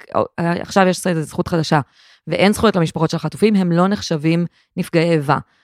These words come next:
אבל הסיבה שאין, היא סיבה יחסית הגיונית, פשוט לא נתקלנו במאורע כזה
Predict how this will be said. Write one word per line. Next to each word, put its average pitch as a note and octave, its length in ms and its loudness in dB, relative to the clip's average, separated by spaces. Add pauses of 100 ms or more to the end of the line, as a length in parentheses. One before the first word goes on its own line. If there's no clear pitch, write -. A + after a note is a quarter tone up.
(160)
אבל D#3 200 2
הסיבה E3 560 2
שאין, B3 840 2 (320)
היא F3 140 0
סיבה E3 340 2 (120)
יחסית E3+ 300 -4
הגיונית, G3 280 0
פשוט D#3 260 -4
לא D#3+ 120 2
נתקלנו F3 640 2
במאורע D#3+ 680 2 (440)
כזה D#3+ 440 2